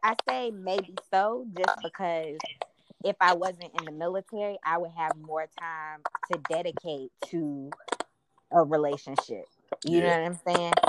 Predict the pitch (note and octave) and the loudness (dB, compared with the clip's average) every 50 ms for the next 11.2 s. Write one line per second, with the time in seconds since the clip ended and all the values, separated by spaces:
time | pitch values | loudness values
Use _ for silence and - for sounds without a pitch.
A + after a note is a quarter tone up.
0 | - - - _ - - - E3+ E3 E3+ E3 E3 D#3+ D#3 D#3 D3+ D3 D3 C#3+ - | 4 2 -2 _ -6 0 2 2 2 2 2 0 0 0 -2 -4 -4 -6 -10 -10
1 | _ - - - - - - - - - - F#3+ F#3+ F#3+ D#3+ F#3+ G3 G3 G3 - | _ -8 -6 -4 -4 -2 -2 -4 -2 2 2 2 2 4 4 4 6 6 4 4
2 | - - - _ _ _ _ - - - - _ _ _ _ _ _ _ - _ | -2 -6 -6 _ _ _ _ 2 2 2 -2 _ _ _ _ _ _ _ -20 _
3 | _ C#3+ D3 C#3+ F#3 F3 F3+ F#3 - - - _ - G3 G#3 A3 - - F#3+ F3 | _ -16 0 2 2 4 4 2 -2 -6 2 _ 8 8 8 8 8 8 10 12
4 | D#3+ D#3+ D3+ C#3 - D3+ D3 - _ - D#3 F3 - - - F3+ G3+ A3 A3+ A#3 | 12 12 10 8 6 0 -4 -4 _ 8 10 10 10 8 4 0 2 2 2 2
5 | A#3+ A3+ - - E3 F3+ F3 E3+ E3 F3+ F#3 F#3+ F3+ - - E3+ E3 D#3+ D#3 D3+ | 0 -4 -2 2 4 4 4 2 0 -2 -2 -2 -4 -4 -2 -2 -2 -2 -4 -6
6 | C#3 C#3 D#3 E3+ F3+ F3 F3 E3+ E3 D3+ D3+ D#3 D#3+ E3 E3 D#3+ D#3 - E3 D3+ | -8 -10 -8 -8 -8 -6 -6 -6 -8 -8 -8 -4 -2 -2 -2 -2 -2 -4 -4 -4
7 | D3 C#3 C#3+ D3 D3 C#3+ C#3 C3+ C3 C#3+ C#3 - _ - - - - - - - | -2 -4 -4 -4 -4 -4 -4 -4 -4 -6 -8 -10 _ -8 -8 -8 -8 -8 -8 -8
8 | - _ _ _ - E3 E3+ E3 D#3+ D#3+ D3+ D3 C#3+ C3+ C3+ C3+ C#3 D3 _ _ | -10 _ _ _ 0 0 2 2 0 -2 -4 -6 -6 -8 -8 -10 -10 -14 _ _
9 | _ _ - - _ _ _ - - _ _ _ _ _ _ - _ _ - F3 | _ _ -12 -12 _ _ _ -20 -20 _ _ _ _ _ _ -20 _ _ 0 0
10 | F3+ F3+ F3+ F#3 F#3+ G3+ G3 G3 F3+ F3+ F3 F3 F3 F3+ F3 E3 _ _ - F3+ | 2 2 4 4 4 4 4 2 0 -2 -2 0 0 0 -2 -6 _ _ -6 -6
11 | E3+ E3+ D#3 D3+ | -4 -4 -6 -8